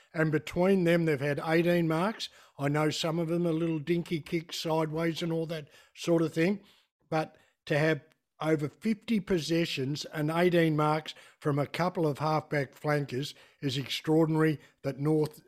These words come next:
wouldn't play six on six, wouldn't make it a contest. They kept pushing blokes up to the, the midfield, and, and it didn't work. They just sat off them, and, and, and Zach in particular had a field day.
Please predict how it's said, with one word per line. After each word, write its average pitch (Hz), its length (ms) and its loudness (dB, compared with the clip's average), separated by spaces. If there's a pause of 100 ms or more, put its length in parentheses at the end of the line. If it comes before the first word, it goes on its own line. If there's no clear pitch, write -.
(200)
wouldn't 175 500 0
play 156 260 0
six - 380 -2
on 156 220 0
six, - 460 -2 (280)
wouldn't 190 280 2
make 165 260 2
it 139 80 -2
a 139 80 -2
contest. 156 640 -2 (220)
They 139 100 -2
kept - 420 -4
pushing 208 400 0
blokes 160 320 0
up 170 220 -4
to 160 100 -8
the, 147 260 -2 (300)
the 151 80 -4
midfield, 165 720 2 (380)
and, 165 320 -2
and 165 180 0
it 156 100 -4
didn't 165 280 0
work. 143 240 0
They 143 140 -2
just 135 300 -4
sat 185 200 -2
off 180 200 0
them, 180 220 0 (360)
and, 147 240 0
and, 147 280 0
and 139 320 -4
Zach 170 320 0
in 143 120 0
particular 135 560 -4
had 131 200 -6
a 123 60 -6
field 131 340 -4
day. 117 220 -8